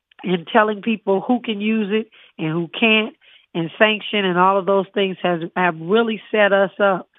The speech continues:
for people to just step back and say, "Okay, maybe I'll take a look at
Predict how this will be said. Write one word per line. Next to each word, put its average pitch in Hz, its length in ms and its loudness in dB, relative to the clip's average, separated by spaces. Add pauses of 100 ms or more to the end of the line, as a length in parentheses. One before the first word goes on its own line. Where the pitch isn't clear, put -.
(360)
for 180 100 4
people 196 420 -2
to - 180 -4
just 165 300 -4 (100)
step 208 280 2
back 180 460 0
and 170 220 -6
say, 180 200 2
"Okay, 208 420 -2 (640)
maybe 262 560 0 (100)
I'll 185 200 4
take 202 260 -2
a 196 60 0
look 185 220 -2 (200)
at 180 320 2